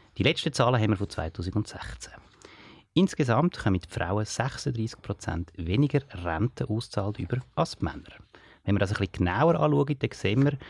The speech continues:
dass in der A H V der Unterschied recht klein ist. Die Frauen kommen nur zwei Komma sieben Prozent weniger über als die Männer. In der zweiten Säule ist der Unterschied krass. Frauen kommen dreiundsechzig Prozent weniger Renten ausgezahlt über als die Männer.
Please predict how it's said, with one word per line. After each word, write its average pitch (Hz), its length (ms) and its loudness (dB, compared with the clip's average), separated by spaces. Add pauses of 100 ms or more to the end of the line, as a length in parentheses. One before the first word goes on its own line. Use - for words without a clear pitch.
(300)
dass 110 160 0
in 120 100 0
der - 140 -2
A 101 140 2
H 107 60 2
V 107 180 2
der 98 120 0
Unterschied 98 540 0
recht - 300 -6
klein 76 340 -6
ist. - 200 -12
Die - 40 -16
Frauen 107 260 2
kommen 110 260 4 (160)
nur 123 440 4
zwei 92 240 -2
Komma 92 180 0
sieben 113 240 -6
Prozent 104 400 -2
weniger 92 260 -2
über 92 140 -6
als 127 160 -4
die - 60 -8
Männer. 80 120 -6 (680)
In 98 80 -2
der 95 100 0
zweiten 147 340 2
Säule 139 240 2
ist 135 140 -2
der 117 60 2
Unterschied 113 360 -2
krass. - 480 -6 (160)
Frauen 113 340 4
kommen 104 260 2 (200)
dreiundsechzig 139 680 -2
Prozent - 480 -4
weniger 92 320 -4
Renten 87 380 -4
ausgezahlt 87 420 -4
über 87 140 -4
als - 160 -6
die - 80 -4
Männer. 123 260 2